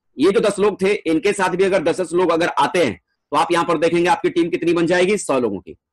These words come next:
और हर व्यक्ति दो सौ बिजनेस वॉल्यूम के साथ में आया है, तो बीस हजार का बिजनेस वॉल्यूम बन गया, एक रुपया बराबर ढाई रुपया, तो कुल मिला के आप देखेंगे कि दूसरे साल में आपकी आमदनी हो गई पचास हजार। यानी पहले साल दस लोग आए थे, दूसरे साल इन दस लोगों के साथ भी दस दस लोग आए, तो सौ लोगों की टीम बन गई।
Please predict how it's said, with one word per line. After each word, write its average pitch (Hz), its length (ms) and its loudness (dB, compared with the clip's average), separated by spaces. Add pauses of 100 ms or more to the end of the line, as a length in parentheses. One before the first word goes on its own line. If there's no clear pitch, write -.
(160)
और 131 100 -2
हर 156 180 0
व्यक्ति 180 260 0
दो 160 160 -2
सौ 190 120 2
बिजनेस 165 280 -2
वॉल्यूम 170 280 0
के 185 80 0
साथ 165 240 -2
में 175 100 0
आया 175 160 2
है, 175 100 0
तो - 100 -4
बीस 143 220 -2
हजार 151 180 -2
का 160 120 -4
बिजनेस 131 300 -2
वॉल्यूम 139 280 0
बन 165 140 0
गया, 185 200 0 (400)
एक 156 180 0
रुपया 160 200 0
बराबर 147 320 0
ढाई 127 180 0
रुपया, 190 280 0
तो 165 120 -10
कुल 151 160 -2
मिला 160 180 0
के 156 120 -2
आप 151 140 0
देखेंगे 147 340 0
कि 196 120 -2
दूसरे 139 260 -6
साल 139 200 -4
में 151 100 -2
आपकी 143 240 -4
आमदनी 131 280 -2
हो 135 120 0
गई 226 140 2
पचास 120 300 -4
हजार। 78 220 -12 (720)
यानी 139 140 0
पहले 165 300 0
साल 196 160 0
दस 175 180 -2
लोग 208 180 2
आए 214 140 2
थे, 202 140 -2 (480)
दूसरे 156 320 0
साल 190 180 0
इन 190 100 0
दस 175 140 -2
लोगों 185 200 0
के 185 100 -2
साथ 180 160 -2
भी 185 140 0
दस 165 200 0
दस 180 100 -4
लोग 196 200 0
आए, 190 80 2
तो 190 100 -4
सौ 160 200 -2
लोगों 175 200 2
की 190 100 -4
टीम 202 200 -2
बन 208 120 0
गई। 208 160 0